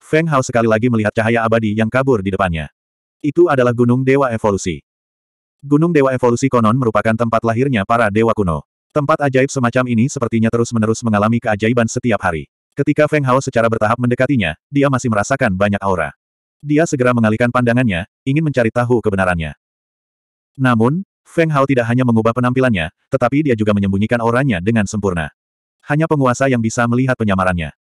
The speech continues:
Di luar tempat cahaya abadi Gunung Dewa Evolusi bersinar, terdapat sebuah kota kuno. Kali ini, Feng Hao memilih memasuki kota kuno.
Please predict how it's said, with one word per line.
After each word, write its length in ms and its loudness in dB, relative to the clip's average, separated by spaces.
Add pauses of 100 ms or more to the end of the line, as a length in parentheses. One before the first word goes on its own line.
Di 160 2
luar 160 4
tempat 240 0
cahaya 320 0
abadi 240 0
Gunung 240 2
Dewa 240 0
Evolusi 320 0
bersinar, 480 -2 (160)
terdapat 320 0
sebuah 320 0
kota 240 -2
kuno. 320 -4 (480)
Kali 320 0
ini, 160 2 (240)
Feng 240 -2
Hao 240 2
memilih 240 2
memasuki 400 0
kota 240 0
kuno. 320 -2